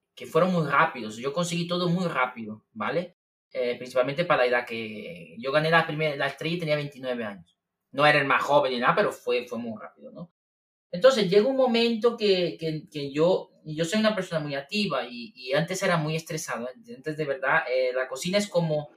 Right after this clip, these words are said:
es como algo, tiene que ser muy disciplinado y hacerlo muy bien para siempre mantener el estándar, ¿no? Pero si tú tienes una estrella Michelin, eh, dos horas Repsol y todas estas cosas,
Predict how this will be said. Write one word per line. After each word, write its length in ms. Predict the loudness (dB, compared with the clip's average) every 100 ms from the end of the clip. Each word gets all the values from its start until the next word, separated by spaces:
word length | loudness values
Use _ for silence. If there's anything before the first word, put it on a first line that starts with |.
| _ _ _
es 200 | -8 -6
como 380 | -2 -2 0 2
algo, 320 | 2 2 -4
tiene 200 | 2 2
que 100 | 4
ser 160 | 2 2
muy 180 | 2 0
disciplinado 500 | -4 -8 -2 0 2
y 40 |
hacerlo 360 | 2 0 0 0
muy 240 | 0 -2
bien 380 | -2 -2 -4 -4
para 280 | -2 0 -2
siempre 300 | -6 -6 -2
mantener 360 | -2 -4 -8
el 100 | -6
estándar, 540 | -8 -10 -8 -8 -8 -12
¿no? 220 | -14 -14
Pero 120 | -16 -20
si 100 | -12
tú 80 |
tienes 140 | -4 0
una 100 | 0
estrella 240 | 0 -4
Michelin, 600 | -4 -10 -10 -6 -6 -8 -12 _ _ _
eh, 280 | -4 -4 -4 -8 -10 -6
dos 220 | -6 -2
horas 160 | -2
Repsol 440 | -2 -6 0 0 0
y 40 |
todas 160 | -8 -6
estas 260 | -8 -12 -8
cosas, 340 | -6 -6 -8